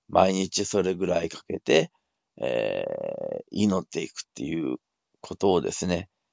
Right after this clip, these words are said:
えー、日頃から、あー、えー、やっているわけです。えー、またですね、一つ覚えていただきたいのが、えー、まあ、例えばですね、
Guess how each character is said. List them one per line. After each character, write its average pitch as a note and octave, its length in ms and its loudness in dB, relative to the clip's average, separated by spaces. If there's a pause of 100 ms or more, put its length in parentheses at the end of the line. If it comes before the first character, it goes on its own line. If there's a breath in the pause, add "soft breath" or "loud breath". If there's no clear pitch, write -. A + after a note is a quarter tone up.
(180)
え G1+ 600 -4
ー、 - 40 -6
日 - 140 -8
頃 E2 240 0
か E2 160 4
ら、 F2 320 10
あ - 320 -4 (920 loud breath)
ー、 - 60 -4
え D#2 80 -2
ー、 D#2 40 -2
や D#2+ 160 4
っ - 60 -10
て F#2+ 160 4
い E2+ 60 8
る D2 80 4
わ - 80 0
け - 100 -14
で - 120 -16
す。 - 280 -4 (2000)
え F2 480 10
ー、 - 20 6
ま A#2+ 200 8
た E3 140 4
で A#2 120 2
す - 140 -4
ね、 C3 120 4
一 C#3+ 240 4
つ - 60 0
覚 A#2+ 340 6
え B2+ 80 6
て G#2+ 120 0
い G2+ 60 4
た G2+ 120 10
だ G2+ 140 8
き - 100 -10
た G2+ 120 8
い F#2+ 60 4
の F2+ 160 0
が、 F#2+ 240 10 (720)
え D2 760 2
ー、 - 640 -10 (640)
ま D#2+ 380 2 (880)
あ、 A2+ 100 6
例 D3+ 140 10
え F3+ 60 10
ば E3+ 160 10
で F#2+ 100 -2
す G#2 100 -6
ね、 G#2+ 240 4